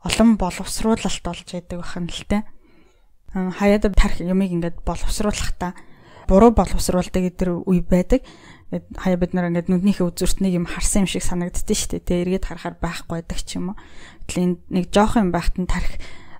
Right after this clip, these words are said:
а, нүдэнд ингээд тэр дүрс нь буухад нь тарих ийм юм болоо гэж боловсруулад өөр юм бид нарт харуулдаг тэр тийм үйл зүйлс байдаг. За, нөгөө Illusion музейд орж үзсэн хүмүүс бол амар сайн мэдж байгаа бахтай. Ингээд,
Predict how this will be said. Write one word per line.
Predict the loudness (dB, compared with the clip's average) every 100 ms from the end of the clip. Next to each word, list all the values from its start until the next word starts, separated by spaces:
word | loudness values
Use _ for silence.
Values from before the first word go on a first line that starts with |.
| -4
а, | -2 2
нүдэнд | 4 4 6 4
ингээд | 4 0 0 0
тэр | 0
дүрс | 0 -2 0
нь | 0
буухад | 0 -2 -2 0
нь | 0
тарих | 2 0 0 -6 0
ийм | 6 6
юм | 6 4
болоо | 0 0 0
гэж | 0 -4
боловсруулад | -8 -8 -6 -6 -6 -4
өөр | 2 4 4
юм | 2
бид | -2 0
нарт | 0
харуулдаг | 0 -4 -8 -8 -8 -10
тэр | -12 -8 -8 -6
тийм | -6 -4 -4
үйл | -6 -8
зүйлс | -6 -4 -4 2
байдаг. | 2 4 2 2 -16 -20 -20 _ _ _ _ _ _ _
За, | -14 -10
нөгөө | -8 -6 -4 -4
Illusion | 0 0 2 0 0 0 0
музейд | 0 0 0 -2
орж | -6 -8
үзсэн | -10 -6 -6
хүмүүс | -6 -6 -6 -6
бол | -10 -12 -18 -14
амар | -10 -8 -8
сайн | -8 -6
мэдж | -10 -14 -12
байгаа | -10 -10
бахтай. | -8 -6 -6
Ингээд, | -6 -10